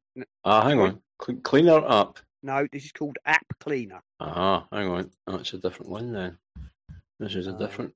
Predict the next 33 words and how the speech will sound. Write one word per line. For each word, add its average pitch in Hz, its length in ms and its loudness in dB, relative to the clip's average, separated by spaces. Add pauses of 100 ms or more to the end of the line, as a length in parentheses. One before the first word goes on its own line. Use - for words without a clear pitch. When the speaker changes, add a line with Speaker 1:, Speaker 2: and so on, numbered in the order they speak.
Speaker 2:
app. 101 200 -4 (360)
App 113 220 -8
Cleaner. 117 460 -8 (480)
Is 104 240 -2
that 127 280 4
in 113 1120 0
the 98 100 2
App 107 200 6
Speaker 1:
I - 40 -8
think - 200 0
Speaker 2:
Store? 131 380 0 (180)
Speaker 1:
I 120 60 -18 (120)
think 160 260 -10
it 101 80 -16
is. 107 360 -16
Let 120 160 -16
me 123 80 -16
have 117 120 -16
a - 120 -20
quick - 220 -14
look. 95 180 -20 (500)
If 117 120 -14
it's - 180 -20
not, 120 220 -16 (140)
it's - 100 -20
a - 140 -20
free 104 180 -12
app 98 240 -16
anyway. 92 480 -20 (160)
You 98 180 -20
just, - 280 -20 (160)
um, 98 180 -20 (220)
search. - 580 -20